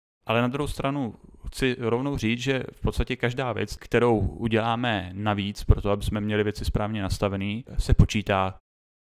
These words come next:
Ten útočník vždycky potom musí vynaložit trošku víc úsilí na to, aby se do toho počítače nebo do našich systémů dostal. A řekněme, že naprostá většina útoků jde vždycky po těch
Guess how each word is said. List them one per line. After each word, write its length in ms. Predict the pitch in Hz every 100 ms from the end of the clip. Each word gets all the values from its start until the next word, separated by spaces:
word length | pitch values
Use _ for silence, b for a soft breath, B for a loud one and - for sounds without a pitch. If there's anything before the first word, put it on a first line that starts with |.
| -
Ten 160 | 131 120
útočník 420 | 127 120 123 113
vždycky 380 | 104 110 - 120
potom 260 | - 117
musí 200 | 107 -
vynaložit 380 | 110 113 110 117
trošku 280 | 113 - 120
víc 200 | 117 -
úsilí 520 | 113 - 110 107 110
na 140 | 104
to, 260 | 101 107 107
aby 220 | 107 107
se 440 | - 110 95 92 104
do 380 | 127 - 110 107
toho 180 | - 117
počítače 580 | - - 110 - 110 107
nebo 180 | 101
do 100 | 104
našich 280 | 104 104 110
systémů 380 | - - 113 107
dostal. 460 | 101 - 95 92 95 _ _ _ -
A 260 | 101 98 98 104 95 104
řekněme, 400 | 110 120 113 110
že 120 | 113
naprostá 380 | 107 113 - 113
většina 300 | 104 - 110
útoků 540 | 107 107 - 113 110 B B
jde 120 | 107
vždycky 360 | 107 104 - 113
po 160 | -
těch 300 | - 110 -